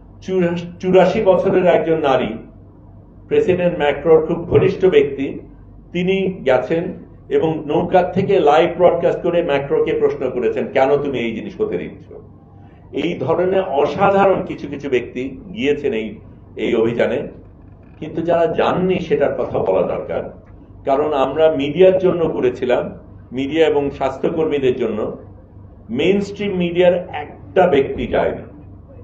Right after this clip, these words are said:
কোনো একটা ব্যক্তি কোনো মেইনস্ট্রিম মিডিয়ার থেকে এখানে যায়নি। সেই রিস্ক তারা নেয়নি। ব্যক্তিগত রিস্ক বলবো না রাজনৈতিক রিস্ক, সেটার মধ্যে আমি গেলাম না, কিন্তু একটা ব-, মেইনস্ট্রিম মিডিয়ার কোনো উপস্থিতি ছিল না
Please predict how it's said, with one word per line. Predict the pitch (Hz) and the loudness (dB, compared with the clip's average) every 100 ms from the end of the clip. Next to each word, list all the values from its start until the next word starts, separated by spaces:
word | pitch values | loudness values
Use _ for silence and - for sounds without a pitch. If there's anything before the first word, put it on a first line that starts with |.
| - - - - - - | -20 -20 -20 -20 -20 -16
কোনো | 131 160 175 - | -2 2 2 2
একটা | - 147 - - 196 | 2 0 0 2 4
ব্যক্তি | 170 156 - 165 147 - | 4 2 -2 -6 -6 -2
কোনো | 175 196 | 2 4
মেইনস্ট্রিম | 175 160 - 143 135 | 2 0 -4 -6 -6
মিডিয়ার | 123 120 113 | -2 0 0
থেকে | - - | -4 -4
এখানে | 143 113 104 101 | -4 -2 -4 -6
যায়নি। | 87 82 76 82 - - - - - - - - - | -4 -4 -6 -10 -14 -18 -20 -20 -18 -18 -18 -16 -8
সেই | 135 131 | -4 -4
রিস্ক | 127 160 156 | -2 -4 -4
তারা | 170 151 151 139 | -2 2 2 2
নেয়নি। | 139 139 175 185 - - - - | -2 -4 -8 -10 -14 -20 -20 -8
ব্যক্তিগত | 92 120 - 151 160 170 | -2 -2 -2 0 2 2
রিস্ক | 170 170 - 160 | 0 -2 -4 -2
বলবো | 160 160 165 156 | -2 0 0 2
না | 151 151 - - - | 0 -2 -6 -14 -4
রাজনৈতিক | 120 139 139 156 156 160 | 0 2 0 -4 -2 -2
রিস্ক, | 156 143 | -4 -4
সেটার | 160 156 151 147 | -4 2 2 2
মধ্যে | 143 143 | 0 -2
আমি | 160 147 | -2 0
গেলাম | 139 127 127 | 0 2 2
না, | 131 | -2
কিন্তু | 147 143 - - | -6 -6 -8 -6
একটা | 135 156 - - 147 | -6 -6 -8 -2 0
ব-, | 131 131 131 - - - - 123 | 0 -2 -6 -14 -20 -20 -20 -10
মেইনস্ট্রিম | 139 175 180 175 170 | -4 -4 -4 -4 -4
মিডিয়ার | 165 160 156 | -2 0 0
কোনো | 151 156 175 | -2 0 2
উপস্থিতি | 175 135 - 127 107 101 | 2 -2 -4 -6 -8 -10
ছিল | 104 80 | -10 -8
না | 64 | -8